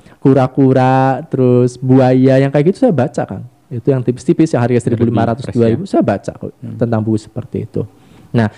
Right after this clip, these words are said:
Speaker 1: jadi di sini untuk
Speaker 2: Tapi bukan
Speaker 1: so-
Speaker 2: buku anak-anak gitu ya?
Speaker 1: Iya, buku anak-anak.
Speaker 2: Buku anak-anak kan?
Speaker 1: Iya,
Speaker 2: Hmm.
Speaker 1: yang hanya,
Speaker 2: Hmm.
Speaker 1: eh, lima halam-, lima
Speaker 2: Hmm.
Speaker 1: lembar itu ya. Jadi
Speaker 2: Hmm.
Speaker 1: kan sepuluh halaman, je-, eh, kancil dan buaya yang kayak gitu, Kang.
Speaker 2: Hmm.
Speaker 1: Fabel, fabel anak
Speaker 2: Fabel,
Speaker 1: itu.
Speaker 2: ya.
Speaker 1: Iya, yang fabel anak. Nah,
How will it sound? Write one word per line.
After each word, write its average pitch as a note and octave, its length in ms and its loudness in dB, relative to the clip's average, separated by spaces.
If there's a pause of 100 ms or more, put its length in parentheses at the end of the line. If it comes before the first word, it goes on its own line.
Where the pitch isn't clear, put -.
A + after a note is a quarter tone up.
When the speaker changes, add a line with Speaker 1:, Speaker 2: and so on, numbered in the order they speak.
(100)
Speaker 1:
jadi A2+ 220 0
di F3 100 0
sini A2+ 340 -2
untuk C#3 280 0
Speaker 2:
Tapi A#2 120 2
bukan B2+ 200 -2
Speaker 1:
so- B2 120 0
Speaker 2:
buku A#2 200 -6
anak-anak A2+ 360 -6
gitu A2+ 200 -10
ya? - 80 -12 (680)
Speaker 1:
Iya, F4+ 120 6
buku E3 160 0
anak-anak. F#3 320 0
Speaker 2:
Buku A2+ 120 -2
anak-anak A2 240 -6
kan? G2+ 100 -8
Speaker 1:
Iya, A3+ 180 4
Speaker 2:
Hmm. G#3 80 4
Speaker 1:
yang D3+ 160 4
hanya, D3+ 320 2
Speaker 2:
Hmm. D3+ 200 -6
Speaker 1:
eh, D3 160 0
lima D3 200 2
halam-, C3+ 540 0
lima C3 300 2
Speaker 2:
Hmm. B2+ 120 2
Speaker 1:
lembar B2+ 300 2
itu D#3 180 2
ya. B2+ 160 4
Jadi G#2+ 200 -2
Speaker 2:
Hmm. C#3+ 80 2
Speaker 1:
kan D#3+ 80 2
sepuluh C3 280 -2
halaman, A#2+ 480 -2 (160)
je-, A2+ 180 -4 (480)
eh, A2+ 300 2
kancil B2 420 0
dan B2+ 240 0
buaya B2 460 4
yang B2 100 2
kayak A#2+ 220 0
gitu, F3 160 2
Kang. D3+ 180 0
Speaker 2:
Hmm. - 100 -12
Speaker 1:
Fabel, D3 280 2 (120)
fabel B2 280 0
anak A#2+ 200 -6
Speaker 2:
Fabel, B2+ 140 -4
Speaker 1:
itu. - 100 -12
Speaker 2:
ya. B2 80 -4
Speaker 1:
Iya, G#2+ 120 2
yang G#2+ 120 0
fabel G#2 320 -4
anak. G#2+ 220 -6 (300)
Nah, G#2 140 -4